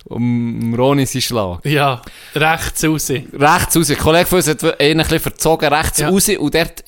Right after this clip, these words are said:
Speaker 1: im, ist wie ein Hügel gewesen als Schutz. Und hinten dran ist der
Speaker 2: Sie-,
Speaker 1: Abschlag
Speaker 2: ja,
Speaker 1: gewesen.
Speaker 2: vom nächsten
Speaker 1: Vom
Speaker 2: Loch.
Speaker 1: nächsten Loch.
Speaker 2: Ja.
Speaker 1: Und er <laughs> kommt einfach, und müsstest, müsstest rufen, wenn er
Speaker 2: Ja.
Speaker 1: noch jemand hat. Aber ich glaub, wir haben auch gerufen.
Speaker 2: Wir gerufen.
Speaker 1: Ja.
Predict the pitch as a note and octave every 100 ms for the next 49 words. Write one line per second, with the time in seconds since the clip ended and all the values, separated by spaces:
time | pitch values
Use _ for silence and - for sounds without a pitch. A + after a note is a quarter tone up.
0 | - D#3 D3+ - _ B2+ C3+ F3+ C#3+ D#3
1 | F#3 E3+ F3+ D3+ - F#3 - B2 D3+ A3
2 | G#3+ F3+ E3 D#3+ C#3 A2+ A#2+ D#3 C3 A#2
3 | - D3 C#3+ D#2 - C3+ C3 C#3 C#3+ -
4 | C3 B2 C3 C3+ - G#2+ G2 C#3 - -
5 | - - - - - - G2+ A2 B2 B2+
6 | - - - - - - - - - -
7 | - _ - - - A2 - A2+ A#2 -
8 | - - - - - - - B2 D3 C#3+
9 | B2 - A2 A#2 - G#2 A2+ B2+ C#3 -
10 | A#2 G2+ F#2+ F#2+ G2 G2 F#2 - E2+ G2
11 | C3+ C4+ D#3+ C#3 G#2+ G2 F2 D#2+ C#3 C3+
12 | - B2 F#2+ E2+